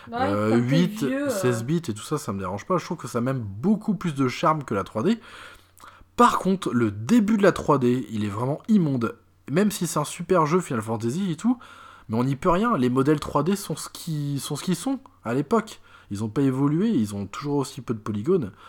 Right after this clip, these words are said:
Speaker 2: Et, euh, ouais, franchement, faut être vraiment, mais alors vraiment motivé. Alors oui, il y a eu quel-, je crois qu'ils ont annoncé des petits ajouts,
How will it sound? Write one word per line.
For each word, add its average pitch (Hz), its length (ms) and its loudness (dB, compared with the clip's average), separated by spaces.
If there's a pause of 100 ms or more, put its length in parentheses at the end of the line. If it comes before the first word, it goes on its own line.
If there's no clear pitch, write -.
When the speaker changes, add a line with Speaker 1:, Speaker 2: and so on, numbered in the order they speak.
(460)
Speaker 2:
Et, 98 200 -4
euh, 92 400 -4
ouais, 117 180 0
franchement, - 340 -8
faut - 180 -6
être 92 120 -6
vraiment, 151 640 2
mais 123 80 2
alors 98 160 0
vraiment 147 320 2
motivé. 120 480 -2
Alors 123 240 6
oui, 202 100 4
il 170 60 0
y 139 40 6
a 135 40 6
eu 147 80 2
quel-, 139 420 2
je 117 80 -4
crois 196 120 -4
qu'ils 131 200 -4
ont - 20 0
annoncé 131 300 0
des 151 120 0
petits 135 280 -2
ajouts, 135 320 0